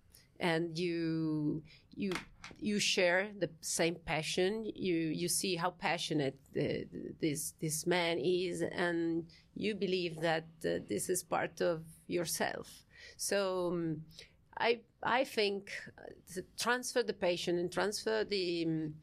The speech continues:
the, the, the, the tradition to some, somebody else i-, is, uh, it, it has to be, like, uh, so smooth and, and,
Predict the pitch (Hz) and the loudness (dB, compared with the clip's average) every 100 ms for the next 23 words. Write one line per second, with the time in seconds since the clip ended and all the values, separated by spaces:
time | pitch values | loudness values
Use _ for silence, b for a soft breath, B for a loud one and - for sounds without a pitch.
0 | B B B - 180 175 156 165 165 175 | B B B -2 2 2 2 0 0 0
1 | - 185 - 190 175 208 - 180 180 175 | 0 -2 0 0 0 -2 2 2 2 -4
2 | - - - 185 185 202 196 185 175 160 | -4 -6 -2 0 2 2 2 2 2 0
3 | 151 143 160 - 190 202 208 202 185 190 | 2 2 2 2 4 4 4 2 0 0
4 | 190 180 180 185 - - - - - - | 2 4 2 0 -2 -10 -10 -12 -20 -20
5 | - - - - - - 226 220 - 208 | -20 -20 -20 -20 -18 -4 2 2 2 -4
6 | 180 214 208 202 196 185 B B B - | -2 -2 0 0 -2 -4 B B B -6
7 | - 196 196 - 208 185 180 196 202 - | 0 2 2 -2 0 2 2 0 0 0
8 | 208 220 202 - 175 175 - 180 170 175 | 2 2 0 0 2 2 2 0 0 0
9 | 170 | -2